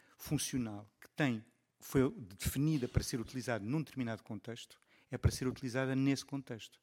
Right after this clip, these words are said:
Claro que nós não podemos controlar se a cópia é destruída ou não, mas se isto acontece exatamente com os direitos de autores para qualquer obra. Se, e acho que é perfeitamente aplicável, eh, pois o Diogo poderá falar mais sobre isso, sobre a questão da fiscalização,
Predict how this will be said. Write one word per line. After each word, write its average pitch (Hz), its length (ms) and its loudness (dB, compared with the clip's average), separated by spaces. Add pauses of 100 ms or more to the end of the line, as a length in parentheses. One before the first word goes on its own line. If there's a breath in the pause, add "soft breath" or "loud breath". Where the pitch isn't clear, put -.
(200 loud breath)
Claro 151 200 -4
que - 80 -14
nós 101 140 -8
não 147 100 -8
podemos 104 320 -10
controlar 110 460 -8
se - 100 -14
a - 40 -20
cópia 113 240 -8
é - 20 -4
destruída 113 440 -8
ou 127 40 -6
não, 110 220 -10 (320 loud breath)
mas - 260 4
se 208 320 2 (400 soft breath)
isto 127 300 -4
acontece 127 500 -4
exatamente 117 520 -2
com - 80 -8
os 104 60 -8
direitos 107 280 -8
de 120 40 -6
autores 131 320 -4
para 123 120 -6
qualquer 120 320 -2
obra. 95 260 -4 (460 loud breath)
Se, 117 340 -4
e 110 140 -4
acho 110 160 -4
que - 80 -2
é 110 40 0 (180)
perfeitamente 143 580 10
aplicável, 143 640 -2
eh, 117 320 -2
pois 107 140 -8
o 104 40 -12
Diogo 113 220 -4
poderá 107 280 -8 (120)
falar 110 280 -8
mais 110 160 -8
sobre 107 200 -10
isso, 110 100 -10
sobre 98 160 -12
a - 20 -16
questão - 180 -10
da 98 100 -10
fiscalização, 104 640 -8